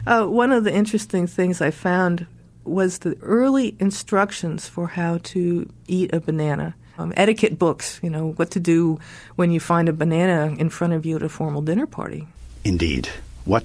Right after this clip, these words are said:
Speaker 2: to do? Well, readers of the eighteen eighty-eight edition of The Correct Thing in Good Society learned that the last thing you did was pick up a banana, pull back the skin, and bite off a piece, especially if you were a woman.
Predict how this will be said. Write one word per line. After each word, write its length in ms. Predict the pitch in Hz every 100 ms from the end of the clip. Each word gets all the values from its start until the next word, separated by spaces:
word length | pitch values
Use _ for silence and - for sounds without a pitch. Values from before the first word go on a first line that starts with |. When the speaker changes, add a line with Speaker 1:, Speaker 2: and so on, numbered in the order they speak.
| -
Speaker 2:
to 100 | -
do? 300 | 104 78 62 - - - - - - -
Well, 300 | 160 214 233
readers 400 | 190 254 277 226
of 120 | 185 165
the 160 | 170 -
eighteen 500 | 196 - 175 175 -
eighty-eight 460 | 156 151 143 156 147
edition 360 | 113 165 139
of 180 | 131 131 -
The 200 | 131 131
Correct 420 | - 120 165 -
Thing 340 | - - 127 156
in 180 | 123 113
Good 260 | 139 113
Society 600 | - 110 165 131 117 196 - - - -
learned 320 | 120 143 123
that 160 | 110 -
the 160 | 95 -
last 360 | 120 214 226 -
thing 200 | 87 80
you 80 |
did 220 | 80 107 120
was 260 | 85 85
pick 240 | - 135 127
up 140 | 120
a 60 | 98
banana, 360 | 87 78 117
pull 240 | - 160 160
back 200 | 123 -
the 100 | 104
skin, 260 | - 127
and 300 | 127 117 92
bite 200 | 107 131
off 200 | 175 196
a 60 | 90
piece, 360 | - 69 - - - - - - - -
especially 480 | - - - 90 82
if 140 | -
you 80 | 95
were 180 | 82 71
a 80 |
woman. 300 | 76 120 73